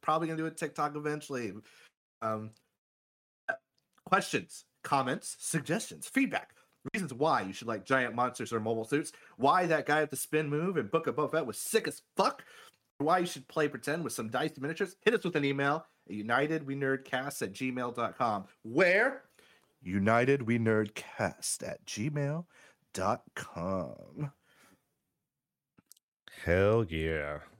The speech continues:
Speaker 2: Um, of course, uh, when we're not, you know, live here on twitch dot T V forward slash United We Nerd or on podcast services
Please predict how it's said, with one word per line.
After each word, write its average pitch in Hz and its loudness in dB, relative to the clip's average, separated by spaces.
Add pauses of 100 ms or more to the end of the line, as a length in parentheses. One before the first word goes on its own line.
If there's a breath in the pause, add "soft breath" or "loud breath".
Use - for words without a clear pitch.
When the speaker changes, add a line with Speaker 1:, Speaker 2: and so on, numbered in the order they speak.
(340)
Speaker 2:
Um, 85 0
of 92 -4
course, 123 0 (140)
uh, 90 2 (1600)
when 113 4
we're 110 4
not, 143 4 (480)
you 131 4
know, 92 6
live 87 4
here 85 2
on 85 0
twitch 90 -2
dot 87 2
T 95 -2
V 85 -2
forward 87 2
slash 87 2
United 90 4
We 82 2
Nerd 82 2 (160)
or 90 2 (880)
on 87 4
podcast 90 2
services 90 0